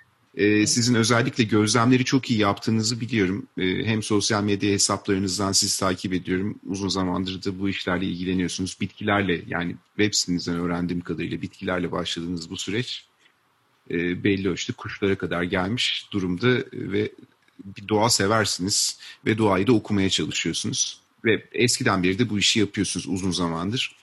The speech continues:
Speaker 1: Bu noktanın hareketle çok hızlı bir ilk, e, soruya geçmek istiyorum. Aklımdaki ilk soru, e, doğa okur yazarlığı sizin için ne ifade ediyor? Oradan başlasak,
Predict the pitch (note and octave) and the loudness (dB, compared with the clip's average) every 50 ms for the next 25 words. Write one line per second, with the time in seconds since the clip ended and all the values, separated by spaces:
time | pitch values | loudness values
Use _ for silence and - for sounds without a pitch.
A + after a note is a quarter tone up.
0 | - _ _ _ - C#3+ D#3 E3 D3+ - E3 D#3 D3 C#3 C#3+ D3 D3 C#3+ - D#3 | -20 _ _ _ -4 0 0 0 2 2 2 2 4 6 6 4 4 4 4 2
1 | D3 - - G#2+ G2 - - D#3 D3 - - C#3+ B2 G2 G#2+ A#2 A#2 - B2 - | 2 4 2 0 0 2 2 2 2 2 2 0 0 2 2 0 0 2 -2 -4
2 | - - C3+ C3+ B2+ - - - - - - _ _ - F#2 F#2+ F#2 F2+ F2+ - | 0 0 0 0 0 -4 -10 -10 -10 -12 -16 _ _ -4 -2 -2 -2 -2 -4 -4
3 | - A#2 A2 A2 A#2 A#2 A2+ A2+ A2 A2 - - B2 A2+ - - - - G2 F#2 | -2 0 2 2 2 2 4 4 2 2 2 2 0 0 0 0 -2 0 -2 -2
4 | E2+ C#2 D2 - - - - G2 F#2 G2 F#2+ - - G#2+ A2 - - - G2+ F#2+ | 0 0 -2 -2 -2 -4 -4 -2 0 0 -2 -2 -2 -4 -2 -2 -4 -2 -2 0
5 | G2+ C3 C#3 - - - G2 G2 G2 G2 G2+ A2+ A2 A#2+ A#2+ C3+ D3+ D3+ C#3 C3 | 0 0 -2 -2 -4 -6 -4 -4 -4 -4 -6 -6 -2 2 4 4 6 4 4 2
6 | - - C#3 C3 B2+ A#2+ A2+ B2 B2 A#2 A#2+ B2 B2+ B2 A2+ - - A#2 A2+ C3 | 2 2 4 6 6 4 6 4 4 4 4 4 4 4 4 4 2 2 4 4
7 | B2+ - - C3 B2 A#2+ G#2+ G#2+ G#2+ - - F#2+ F2+ E2 E2+ E2 D2+ F2+ F#2 C#2+ | 4 4 4 4 4 4 4 0 -2 0 0 0 2 2 0 -2 -2 -2 0 2
8 | A2 B2 A#2+ A#2 A#2 A2 A2 G#2 A2 A2 G#2+ - - F#2 - A#2+ B2 A#2+ - - | 4 4 4 4 2 2 4 4 4 4 4 2 2 2 2 2 0 -2 -4 -18